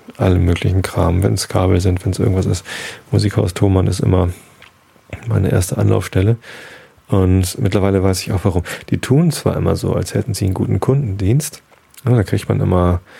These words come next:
wenn man da was bestellt, kriegt man gleich irgendwie eine Bestellbestätigung mit einer persönlichen Durchwahl. <laughs> Und es ist komischerweise immer egal, was man bestellt. Es ist immer die gleiche Durchwahl. Ich kenn niemanden, der jemals eine andere Durchwahl bekommen hat als die, ich glaub, dreiundsechzig oder neunundsechzig oder so.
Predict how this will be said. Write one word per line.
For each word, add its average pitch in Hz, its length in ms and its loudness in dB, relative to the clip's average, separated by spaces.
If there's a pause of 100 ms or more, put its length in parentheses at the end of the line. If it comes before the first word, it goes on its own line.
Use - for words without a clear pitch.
(260)
wenn 101 120 -2
man 92 100 0
da 92 60 2
was 90 140 0
bestellt, 117 500 0
kriegt - 180 -2
man 95 120 0
gleich 95 280 -2
irgendwie 95 200 0
eine 92 80 0
Bestellbestätigung 107 960 0
mit 123 260 0
einer 98 240 2 (460)
persönlichen 107 540 2
Durchwahl. 107 720 0 (680)
<laughs> 156 100 0 (1040)
Und - 160 -2
es 98 140 -2
ist - 280 -4
komischerweise 98 580 0 (100)
immer 98 240 0
egal, 104 320 0
was 95 180 -2
man 104 100 -2
bestellt. 98 360 0
Es 110 100 -12
ist - 220 -14
immer 120 240 0
die 98 80 -2
gleiche 101 340 0
Durchwahl. 95 300 -2
Ich - 80 -8
kenn 101 160 0
niemanden, 107 320 2
der 101 100 2
jemals 104 240 0
eine 107 80 -2
andere 98 220 2
Durchwahl 101 340 0
bekommen 95 320 0
hat 95 140 0
als 98 160 0
die, 98 200 2 (220)
ich 98 80 -6
glaub, - 280 -4
dreiundsechzig 90 600 0
oder 107 140 -2
neunundsechzig 92 640 -2
oder 120 100 -2
so. 120 140 -2